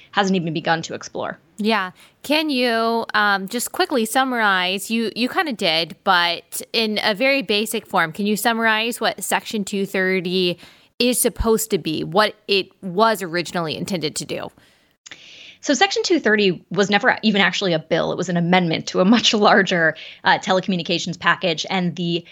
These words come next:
Speaker 1: title of the amend-, men-, amendment was the Family Online Empowerment Act. It was supposed to, again,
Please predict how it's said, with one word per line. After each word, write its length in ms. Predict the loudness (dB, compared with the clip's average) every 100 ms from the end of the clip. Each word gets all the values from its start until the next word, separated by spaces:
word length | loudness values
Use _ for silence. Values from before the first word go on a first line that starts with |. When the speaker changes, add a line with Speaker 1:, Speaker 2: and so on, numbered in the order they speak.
| _
Speaker 1:
title 400 | -4 2 4 6
of 120 | 4
the 100 | 4
amend-, 560 | 2 2 0 -2 -8 0
men-, 280 | 2 2 2
amendment 400 | 2 4 4 2
was 220 | 0 0
the 180 | 0 -2
Family 460 | 0 2 4 4 4
Online 440 | 4 4 4 2
Empowerment 420 | 0 0 0 -2
Act. 340 | -4 -6 -10 -16 _ -20 -20 2
It 140 | 4 4
was 140 | 2
supposed 500 | -2 0 0 0 -2
to, 220 | 0 2
again, 480 | 2 2 2 0 -6